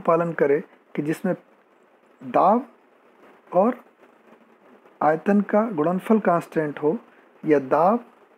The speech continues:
आयतन और ताप का अनुपात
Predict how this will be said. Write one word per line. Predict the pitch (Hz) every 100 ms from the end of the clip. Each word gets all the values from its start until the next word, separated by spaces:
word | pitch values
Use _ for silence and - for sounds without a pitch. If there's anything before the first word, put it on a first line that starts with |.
| _
आयतन | - 151 165 226 254 285 _ _ _
और | - 170 170 _ -
ताप | 160 185 - -
का | 220 254 - - - - -
अनुपात | 151 156 202 240